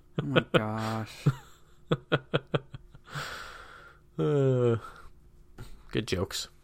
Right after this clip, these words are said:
Speaker 2: Um, yeah. But anyway, that is his kid's name. And it is, it's more for the, yeah, the, the tough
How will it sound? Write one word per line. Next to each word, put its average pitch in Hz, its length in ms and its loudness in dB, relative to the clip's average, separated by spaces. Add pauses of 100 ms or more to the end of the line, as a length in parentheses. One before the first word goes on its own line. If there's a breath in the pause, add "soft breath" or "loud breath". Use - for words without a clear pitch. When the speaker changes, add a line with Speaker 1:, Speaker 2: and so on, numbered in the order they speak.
(1120 loud breath)
Speaker 2:
Um, 95 640 2 (840 soft breath)
yeah. 101 240 6 (1300 soft breath)
But 117 140 6
anyway, 90 380 8 (220 soft breath)
that 98 200 8
is 92 120 2
his - 160 0
kid's - 220 -2
name. 92 240 0 (260 soft breath)
And 104 140 6
it 95 140 4
is, 92 240 6
it's - 180 -4
more 104 260 8
for 101 160 4
the, 92 120 2
yeah, 87 140 6
the, 98 160 0
the 104 200 0
tough - 520 4